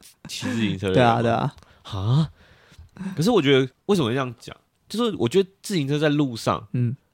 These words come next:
Speaker 1: 就是一种，有一种爹不疼娘不爱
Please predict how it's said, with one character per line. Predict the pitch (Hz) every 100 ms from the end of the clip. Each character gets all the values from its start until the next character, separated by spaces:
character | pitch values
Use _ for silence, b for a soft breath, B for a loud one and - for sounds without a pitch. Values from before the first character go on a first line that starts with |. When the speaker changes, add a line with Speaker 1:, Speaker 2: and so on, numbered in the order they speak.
| _
Speaker 1:
就 | - 160
是 | 160
一 | 127
种， | 110 95
有 | 120
一 |
种 | 131 - - _ _ -
爹 | 175 170
不 | 196
疼 | 151 101
娘 | 104 98
不 | 110
爱 | 123 117